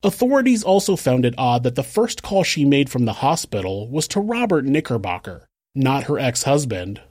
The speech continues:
the father of two of her children, not Russ, the father of Danny, not to her parents, who she had moved to Oregon to be closer to.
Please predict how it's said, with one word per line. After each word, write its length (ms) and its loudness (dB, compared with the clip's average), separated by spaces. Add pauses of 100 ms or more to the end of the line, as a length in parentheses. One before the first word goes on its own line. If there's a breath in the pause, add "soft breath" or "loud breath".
the 100 0
father 480 0
of 160 2
two 240 2
of 80 0
her 120 -4
children, 640 -6 (320)
not 320 -2
Russ, 540 -4
the 100 -2
father 440 2
of 120 -4
Danny, 520 -2 (240)
not 240 0
to 100 2
her 140 2
parents, 580 -2
who 100 0
she 160 0
had 120 2
moved 300 2
to 80 2
Oregon 380 2
to 80 -2
be 120 0
closer 420 0
to. 320 -12